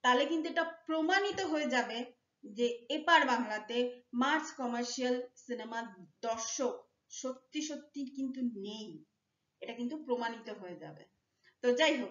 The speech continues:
এরপর আমি চলে আসি হইচই অরিজিনালসে আসছে আবার রাজনীতি। আবার রাজনীতিতে আবার রাজনীতি হবে, মানে যেখান থেকে শেষ হয়েছিল সেখান থেকে শুরু হচ্ছে।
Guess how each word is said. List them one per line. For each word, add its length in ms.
এরপর 300
আমি 180
চলে 200
আসি 200
হইচই 420
অরিজিনালসে 720
আসছে 460
আবার 320
রাজনীতি। 640
আবার 260
রাজনীতিতে 720
আবার 360
রাজনীতি 460
হবে, 260
মানে 180
যেখান 340
থেকে 160
শেষ 200
হয়েছিল 280
সেখান 280
থেকে 180
শুরু 300
হচ্ছে। 280